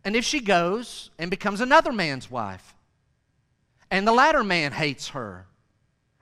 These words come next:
and writes her a certificate of divorce and puts it in her hand and sends her out of his house, or if the latter man dies, who took her to be his wife, then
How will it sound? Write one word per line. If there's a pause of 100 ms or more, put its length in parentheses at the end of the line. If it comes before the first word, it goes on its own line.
and
writes
her
a
certificate
of
divorce (320)
and
puts
it
in
her
hand (340)
and
sends
her
out
of
his
house, (220)
or (760)
if
the
latter
man
dies, (800)
who
took
her
to
be
his
wife, (600)
then